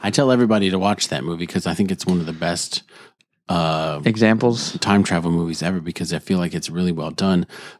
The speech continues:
Speaker 1: But they keep changing the timeline so much that eventually there's a copy of themselves all the time.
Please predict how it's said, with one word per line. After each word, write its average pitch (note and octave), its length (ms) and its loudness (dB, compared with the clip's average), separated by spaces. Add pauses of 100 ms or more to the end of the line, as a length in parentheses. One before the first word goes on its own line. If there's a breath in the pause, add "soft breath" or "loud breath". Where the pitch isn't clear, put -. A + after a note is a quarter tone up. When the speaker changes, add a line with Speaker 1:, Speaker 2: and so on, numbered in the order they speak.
Speaker 1:
But G2+ 220 4 (500 soft breath)
they A2 160 4
keep - 280 4
changing A#2+ 380 6
the G#2+ 80 8
timeline A2+ 520 6
so - 100 2
much F#2 220 4
that F#2 140 4
eventually G2+ 420 4
there's F2+ 300 0
a F2 40 -6
copy F#2 400 -4
of F2 120 -4
themselves D#2+ 440 -2
all E2 200 -10
the D2+ 100 -10
time. G2+ 460 0